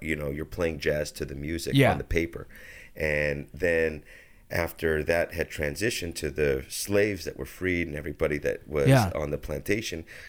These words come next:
Speaker 1: coming up, basically taking it back to the African roots, and then that improv jazz
Speaker 2: It's
Speaker 1: was
Speaker 2: just
Speaker 1: created.
Speaker 2: playing.
Speaker 1: Ba,
Speaker 2: It's
Speaker 1: ba,
Speaker 2: just
Speaker 1: ba,
Speaker 2: playing.
Speaker 1: boop, boop, boop,
Speaker 2: Right?
Speaker 1: ba,
Speaker 2: It's,
Speaker 1: ba.
Speaker 2: it's,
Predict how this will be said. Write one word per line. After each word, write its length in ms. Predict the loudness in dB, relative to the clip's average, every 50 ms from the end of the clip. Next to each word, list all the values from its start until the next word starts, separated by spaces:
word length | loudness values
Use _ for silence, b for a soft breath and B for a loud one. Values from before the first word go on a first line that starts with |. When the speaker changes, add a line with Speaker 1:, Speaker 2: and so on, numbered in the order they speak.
| B
Speaker 1:
coming 340 | -2 -2 0 0 0 2 4
up, 220 | 4 2 2 2 0
basically 460 | 0 0 0 -2 -8 -8 -8 -8 -8
taking 360 | -2 -2 -2 -2 -2 -8 -8
it 120 | -8 -4 -2
back 240 | -2 -2 -2 -8 -10
to 80 | -6 -4
the 160 | 0 0 2
African 420 | 2 0 -2 -6 -12 -8 -8 -4
roots, 360 | 0 2 2 2 0 -2 -8 B B B B B B B B
and 220 | 0 2 2 2
then 160 | 0 -2 2 2
that 180 | 0 0 0 -2
improv 440 | -2 -2 -2 -2 -2 0 -2 -2
jazz 420 | -2 0 0 0 0 -4 -8 -10 -2 0
Speaker 2:
It's 100 | 2 4
Speaker 1:
was 60 | 4
Speaker 2:
just 140 | 4 4 4
Speaker 1:
created. 140 | 6 8
Speaker 2:
playing. 260 | 8 8 8 6 2 -4 -4
Speaker 1:
Ba, 80 | 0 0
Speaker 2:
It's 100 | 4 6
Speaker 1:
ba, 40 | 6
Speaker 2:
just 120 | 6 6
Speaker 1:
ba, 60 | 6 8
Speaker 2:
playing. 220 | 8 8 8 6 2
Speaker 1:
boop, 120 | -2 -4 2
boop, 220 | 2 2 2 2 -2 -8 -4
boop, 180 | -2 -2 -2 -2 -4 0 4
Speaker 2:
Right? 240 | 6 8 8 8 6
Speaker 1:
ba, 80 | 6
Speaker 2:
It's, 160 | 4 4 4 6
Speaker 1:
ba. 100 | 4 6
Speaker 2:
it's, 200 | 6 6 4